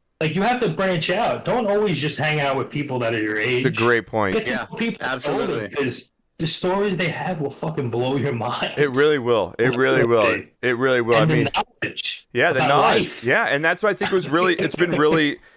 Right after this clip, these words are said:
Speaker 2: really a blessing to me, or just something I might maybe take for granted, is that what was nice about me and Knocker doing a podcast together for so long is that he brought that other crowd in. He brought me a different experience of, of people that were twenty-five, thirty years older than me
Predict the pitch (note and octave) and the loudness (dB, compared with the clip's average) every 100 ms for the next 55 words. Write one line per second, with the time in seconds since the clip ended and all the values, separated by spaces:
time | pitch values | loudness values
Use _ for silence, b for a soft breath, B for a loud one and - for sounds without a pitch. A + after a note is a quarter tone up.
0 | b - C#3+ C#3 A2 - - C3+ C#3 - | b 0 2 2 0 -4 -4 0 0 0
1 | C3 A2 G#2 D3 D3+ G#2+ G#2+ B2+ A2+ A2 | -2 0 0 0 0 -2 -2 0 0 0
2 | A2+ - A2+ E3+ G3+ C#3 A#2+ A2 A2+ A#2 | 0 -2 0 0 -2 0 -2 0 0 0
3 | A#2 A2 G#2+ - b b b b - C#3 | 0 2 0 0 b b b b -2 0
4 | D3 B2+ C#3 E3+ D#3+ C3 C#3 C#3+ C3+ C3+ | 2 0 0 0 0 0 0 0 2 0
5 | C#3 B2 G2+ B2 C3+ B2 A2+ G#2+ G#2 A#2 | -2 -4 -2 -2 0 -2 -2 -4 -2 0
6 | C3 B2 B2 - A2+ A2 G#2 G#2+ - A2 | 0 0 -2 0 -2 0 -2 -6 -2 0
7 | G2+ G2+ G#2+ G#2+ G2+ G#2+ G2+ b b b | 2 2 0 -2 0 2 0 b b b
8 | - G3 D3 B2 C3+ D#3+ - B2+ A2 A#2 | -8 -6 -4 -2 0 0 0 0 0 0
9 | G#2+ - A#2+ B2 G#2 D#2 D#2 - F3 B2 | -2 -2 0 0 -2 -4 -6 -4 -4 -2
10 | C3 D3+ - C3 D3+ B2 B2 A#2+ C3 A2+ | 0 0 -2 -2 -2 -2 -2 -2 -4 -6
11 | - B2 C#3+ D#3+ D3+ B2+ G2 - A#2 G2 | -4 -2 0 -2 -2 -2 -2 -2 -2 -2
12 | C3 B2+ A#2+ A#2 A2+ G#2+ F#2 - C#3 C3 | -4 -2 0 2 2 0 -4 -6 -4 -2
13 | B2 G#2 - A2 A2+ A2 B2+ B2 A#2 G#2 | -2 -4 -4 0 0 0 -2 -2 0 0
14 | - D#3 B2+ G2+ F#2+ F#2+ | 0 2 0 0 0 -4